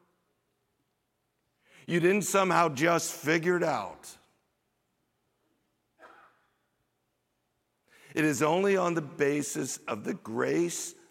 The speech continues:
of God that you have experienced new life in Jesus.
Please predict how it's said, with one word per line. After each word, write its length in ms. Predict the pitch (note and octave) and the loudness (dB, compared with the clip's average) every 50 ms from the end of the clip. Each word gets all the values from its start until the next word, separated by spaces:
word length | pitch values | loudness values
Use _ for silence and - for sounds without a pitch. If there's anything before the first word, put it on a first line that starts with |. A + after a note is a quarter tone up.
| _ _ | _ _
of 180 | - - - - | -20 -20 -18 -10
God 360 | - G2+ F2 E2 D#2+ F#2+ - - _ _ _ _ _ _ _ _ _ _ _ _ _ _ _ _ _ _ _ _ _ _ _ _ _ _ _ _ _ _ _ _ _ _ _ _ _ _ _ _ _ _ _ _ _ _ _ _ _ _ _ _ _ _ _ _ _ _ _ _ - | -8 -6 -6 -6 -8 -14 -18 -20 _ _ _ _ _ _ _ _ _ _ _ _ _ _ _ _ _ _ _ _ _ _ _ _ _ _ _ _ _ _ _ _ _ _ _ _ _ _ _ _ _ _ _ _ _ _ _ _ _ _ _ _ _ _ _ _ _ _ _ _ -6
that 120 | - C3+ | -4 -2
you 160 | B2 B2 C#3 | 0 2 2
have 160 | C#3+ D3 C3+ C#3+ | 2 0 0 -2
experienced 760 | C#3+ - - - - B2+ A2+ A2 G#2+ G#2 G#2 G#2+ - - - - _ _ _ _ _ _ - | -6 -6 -6 -8 -6 -4 -4 -4 -4 -4 -6 -8 -12 -14 -18 -20 _ _ _ _ _ _ -12
new 220 | A2 G#2+ A2 A2 | -8 -4 -4 -4
life 560 | G#2 G#2 F#2+ F#2 F#2 G2 - - - - - _ _ _ _ _ _ _ _ _ _ _ - | -4 -6 -6 -6 -8 -8 -10 -12 -20 -20 -20 _ _ _ _ _ _ _ _ _ _ _ -16
in 140 | - F2 E2 | -16 -16 -14
Jesus. 720 | - - D#2 C#2+ D#2+ - - D#2 - - - - - _ | -14 -16 -16 -16 -18 -20 -20 -20 -20 -20 -20 -20 -20 _